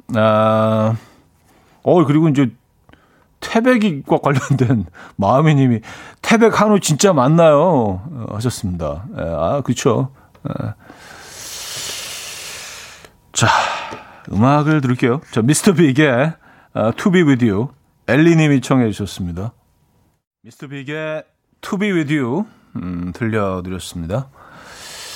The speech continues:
아, <laughs> 오늘 퀘벡 때문에, 어, 케이 육칠팔 하나님은 "한국에는 개백 장군이 있죠?" <laughs> 하셨습니다.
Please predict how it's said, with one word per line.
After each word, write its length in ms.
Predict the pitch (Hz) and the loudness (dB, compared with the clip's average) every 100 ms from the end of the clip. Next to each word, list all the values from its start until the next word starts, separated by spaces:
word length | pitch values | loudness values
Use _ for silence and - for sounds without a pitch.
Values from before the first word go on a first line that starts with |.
| - - - - - - _ | -18 -18 -18 -20 -20 -20 _
아, 760 | - 123 127 127 127 127 127 110 - - - - - - - | -2 2 4 4 4 2 0 0 -4 -4 -6 -12 -4 -2 -2
<laughs> 800 | - - _ 135 - - - - | -2 -4 _ -12 -12 -16 -6 -2
오늘 140 | 135 | -2
퀘벡 380 | - 190 180 151 | -2 0 0 2
때문에, 400 | 139 123 127 135 - - - - - - | 2 2 2 0 -6 -18 -18 -16 -18 -10
어, 100 | - 113 98 73 | -4 -4 -4 -8
케이 420 | - - 208 156 - - - | -2 2 2 2 -2 -8 -2
육칠팔 640 | 135 127 - 147 - 156 | -2 0 0 0 2 0
하나님은 440 | 143 131 117 131 123 - - - - - | 2 2 2 0 -2 -8 -20 -20 -20 -4
"한국에는 480 | 170 165 151 175 | 0 2 2 2
개백 360 | 165 170 165 - | 2 2 2 2
장군이 400 | 190 165 151 151 | 2 4 4 2
있죠?" 220 | 139 185 160 | 2 2 2
<laughs> 0 | |
하셨습니다. 760 | - - - 339 143 - 92 | 0 -6 -8 -6 -6 -4 -8